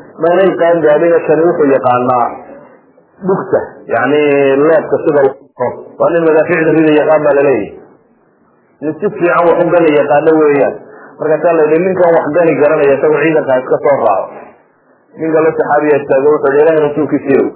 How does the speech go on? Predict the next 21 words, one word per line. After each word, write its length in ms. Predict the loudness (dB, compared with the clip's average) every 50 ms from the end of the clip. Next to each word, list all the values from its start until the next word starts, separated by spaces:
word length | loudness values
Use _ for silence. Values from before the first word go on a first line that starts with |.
| -12 -20 -20 -20 -20 -20 -20 -20 -20
kaa 280 | -8 -4 -2 0 0 2 2
aad 180 | 2 0 2 2
u 40 | 2
ogolaatay 540 | 0 2 2 2 2 2 2 0 0 0 0
inuu 200 | 0 0 0 0
dagaalamo. 500 | 2 2 2 2 2 2 2 0 -2 -6 -6 -10 -20 -20 -20 -12
Anna 200 | -8 -6 -2 0
isaga 320 | -2 0 0 0 0 0 -2 -4 -8 -20 _
xog 200 | _ -10 -8 -4
badna 280 | -2 -2 -2 0 0 2
markaan 300 | 2 2 2 0 -2 -2
iska 220 | -4 -4 -2 0
laa 160 | 2 2 2
dhulku 240 | 0 0 -2 0 0 0
ma 120 | 0 0
dhigaya. 360 | 0 0 2 0 0 0 -2 -6 -10 -16 -20 -20 -20 -20 -20 -12 -8 -4
Mar 200 | 0 0 0 0
qura 240 | 0 0 0 2 2 2
ima 180 | 2 2 2
rabbi 280 | 2 0 0 -2 -2 -2
karo." 240 | 0 0 0 -2